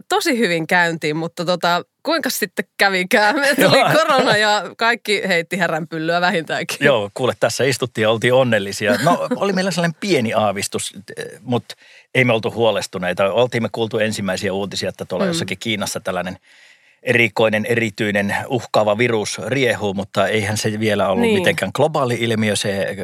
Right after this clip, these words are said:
Speaker 2: korona ei ollut lähtenyt leviämään juurikaan
Speaker 1: Mm.
Speaker 2: minnekään. Ja sit ajateltiin niin, että no, jos se vähän leviää, niin kyllähän me nyt tää handlataan, että ei tästä mitään suurempaa draamaa kerkeä tulla missään vaiheessa.
Speaker 1: Niin.
Speaker 2: Ja jos tuollainen pandemia-aalto pyyhkäisee maailman yli, niin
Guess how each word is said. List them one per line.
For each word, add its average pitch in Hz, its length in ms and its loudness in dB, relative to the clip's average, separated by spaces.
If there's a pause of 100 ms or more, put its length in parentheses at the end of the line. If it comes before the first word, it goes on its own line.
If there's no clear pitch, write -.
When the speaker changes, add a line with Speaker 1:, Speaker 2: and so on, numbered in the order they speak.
Speaker 2:
korona 110 360 2
ei 90 60 0
ollut 87 140 -6
lähtenyt 87 300 -8
leviämään 120 480 0
juurikaan 104 380 0
Speaker 1:
Mm. - 20 0
Speaker 2:
minnekään. 104 420 0
Ja 95 140 2
sit - 220 -4
ajateltiin 101 580 0
niin, 101 80 0
että - 180 -8
no, 95 80 -2
jos 98 160 -2
se 98 100 -4
vähän 107 240 2
leviää, 101 360 0
niin 87 180 -4 (360)
kyllähän 113 180 0
me 120 60 4
nyt 107 160 -2
tää 107 120 4
handlataan, 98 480 2
että 90 160 -6
ei 90 100 -4
tästä 95 220 -6
mitään 92 260 -2
suurempaa 92 520 -2 (480)
draamaa 104 500 4
kerkeä 95 380 -6 (100)
tulla 98 260 0
missään 98 400 -2
vaiheessa. 101 440 2
Speaker 1:
Niin. 196 100 2
Speaker 2:
Ja - 40 2
jos 98 120 -2
tuollainen 98 360 -2 (220)
pandemia-aalto 107 800 2
pyyhkäisee 98 560 -2 (920)
maailman 113 420 4
yli, 117 280 2
niin 104 220 -2